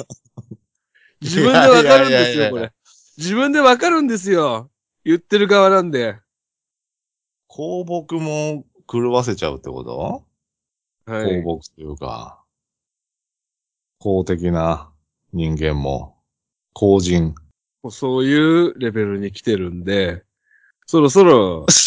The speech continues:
Speaker 1: <laughs> 公人はやめてください、
Speaker 2: あの、
Speaker 1: 本当に。
Speaker 2: いや、そうなんですよ。僕も、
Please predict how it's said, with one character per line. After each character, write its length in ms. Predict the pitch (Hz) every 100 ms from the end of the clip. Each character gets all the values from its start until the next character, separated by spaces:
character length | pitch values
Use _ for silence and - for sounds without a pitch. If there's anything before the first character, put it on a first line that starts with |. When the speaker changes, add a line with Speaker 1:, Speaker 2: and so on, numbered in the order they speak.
| - - 151 120
Speaker 1:
<laughs> 560 | 139 113 _ _ _ -
公 380 | - 254 285 240
人 280 | 226 233
は 120 | 233 208
や 120 | 170
め 120 | 160
て 100 | 156
く 80 | 151
だ 120 | 143
さ 140 | - 110
い、 20 |
Speaker 2:
あ 20 |
の、 60 | 87
Speaker 1:
本 260 | 95 95
当 140 | 92 92
に。 160 | 90
Speaker 2:
い 60 | 87 _
や、 140 | 123 123
そ 160 | 220
う 40 | 139
な 100 | 95
ん 40 |
で 60 | 92
す 140 | 87
よ。 160 | 82 -
僕 260 | 131 120 135
も、 340 | 135 139